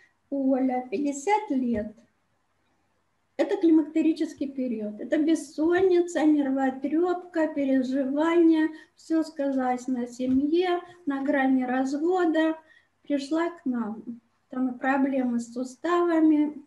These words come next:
Хорошо рассказывала наша Оленька. Мы всю эту программу пропили.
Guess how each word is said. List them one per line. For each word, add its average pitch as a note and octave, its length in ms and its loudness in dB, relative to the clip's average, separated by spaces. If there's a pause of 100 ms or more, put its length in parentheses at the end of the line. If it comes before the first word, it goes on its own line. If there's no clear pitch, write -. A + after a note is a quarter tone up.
(120)
Хорошо B3 640 -8
рассказывала A#3 920 -6 (440)
наша A#3 680 -4
Оленька. F4 760 4 (840)
Мы B3+ 220 2
всю - 200 -2
эту A#3+ 200 -2
программу A#3+ 680 0
пропили. E4+ 880 4